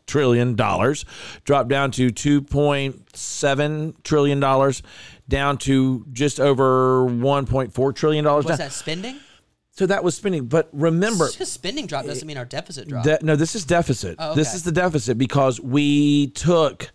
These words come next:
Speaker 1: trillions of dollars
Speaker 2: Mm-hmm.
Speaker 1: that we made up
Speaker 2: Yes, we
Speaker 1: and
Speaker 2: just
Speaker 1: we
Speaker 2: created
Speaker 1: threw
Speaker 2: it.
Speaker 1: into our economy
Speaker 2: Correct.
Speaker 1: and we spent more money than we brought in
Speaker 2: Correct.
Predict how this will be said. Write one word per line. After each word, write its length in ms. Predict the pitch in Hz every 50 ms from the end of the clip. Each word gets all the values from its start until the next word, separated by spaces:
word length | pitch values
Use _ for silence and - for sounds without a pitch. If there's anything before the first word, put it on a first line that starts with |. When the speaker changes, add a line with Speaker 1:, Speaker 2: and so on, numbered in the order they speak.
| _ _ _ _ _ _ _ _ _ _ _ _
Speaker 1:
trillions 840 | - - - - 139 151 156 160 165 170 175 185 196 196 190 160 196
of 160 | 202 175 160
dollars 800 | 170 175 180 170 160 135 104 80 82 107 127 - - - - - - - _ _ _ 139
Speaker 2:
Mm-hmm. 120 | 160 180 - _ _ _ _ 123
Speaker 1:
that 180 | 156 156 -
we 220 | 135 139 151 160 160
made 340 | 156 160 156 160 190 202
up 340 | 190 175 143 131 143 - - - - - - _ _ _
Speaker 2:
Yes, 280 | - 208 147 123 - - _ -
we 100 | - 160
Speaker 1:
and 80 | 160 160
Speaker 2:
just 80 | 156 160
Speaker 1:
we 80 | 160 156
Speaker 2:
created 160 | 151 147 139
Speaker 1:
threw 260 | 175 175 185 202 214
Speaker 2:
it. 40 | 226
Speaker 1:
into 160 | 196 208 208
our 180 | 202 196 190 185
economy 680 | - 185 185 185 190 165 139 127 113 107 107 120 127 - - - -
Speaker 2:
Correct. 180 | 139 117 - 175
Speaker 1:
and 200 | 165 160 156 151
we 120 | 156 156 147
spent 460 | - - - - - 247 294 294 208
more 200 | 180 165 160 147 143
money 460 | 143 131 123 120 123 127 151 165 160 - _ _ _ _
than 200 | 151 165 165 160
we 100 | 156 160 147
brought 260 | 135 147 139 135 139
in 460 | 180 196 175 147 139 139 147 139 131 - _ _ _
Speaker 2:
Correct. 260 | - - _ _ _